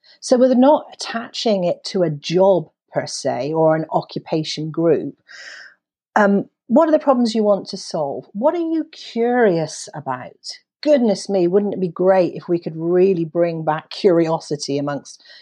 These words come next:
you know, our human population for many reasons? What are the skills? What are your talents? How would you like to develop them so they could be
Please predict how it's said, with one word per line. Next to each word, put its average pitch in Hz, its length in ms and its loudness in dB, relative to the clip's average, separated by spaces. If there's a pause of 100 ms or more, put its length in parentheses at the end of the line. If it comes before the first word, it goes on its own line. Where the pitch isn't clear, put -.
you 147 100 -2
know, 147 100 2
our 147 180 2
human 147 420 0
population 139 720 -2
for 156 120 -2
many 165 340 2
reasons? 135 800 -6 (720)
What 320 280 4
are 370 80 4
the 359 120 0
skills? 214 720 2
What 254 160 0
are 339 60 -2
your 330 280 -4
talents? 185 840 -6 (120)
How 285 360 -2
would 330 220 -4
you 233 160 0
like 208 240 0
to 190 100 -10
develop 170 580 0
them 143 240 -6
so 175 200 -4
they 180 360 2 (120)
could 180 260 -6
be 190 280 2